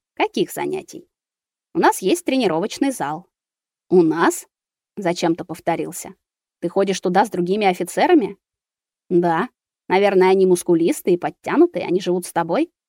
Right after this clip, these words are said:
«Да», продолжала однообразно отвечать я, чувствуя, как он то и дело кидает на меня липкий взгляд, которого я упрямо избегала. «Что «да»? Первое или второе?»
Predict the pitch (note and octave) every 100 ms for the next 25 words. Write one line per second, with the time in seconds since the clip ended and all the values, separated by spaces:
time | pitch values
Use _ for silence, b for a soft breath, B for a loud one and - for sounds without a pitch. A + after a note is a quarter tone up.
0 | _ _ _ - F3 E3+ D3+ G3+ - _
1 | - F3+ F3 E3+ G3+ C#4+ F#3+ F3 F3+ F#3
2 | F#3 E3+ F3 F3 F3 F#3+ C#4+ D#4+ - -
3 | F3 E3+ E3 C#4+ D4 E3+ E3+ G#3 B3 F3
4 | E3+ F3+ E3+ D#3 D3+ A#3+ A#3+ F3 - D3+
5 | - A#3+ D4+ F3 F#3+ F3+ D#3 F3+ B3+ F#3+
6 | D#3+ E3+ E3 - E3+ D3+ C3 F3 _ _
7 | _ _ _ - - - F#3+ F3+ E3+ E3+
8 | - _ - G#3 D4 G3 D#3+ E3+ F3 G3
9 | F#3+ D#3+ D3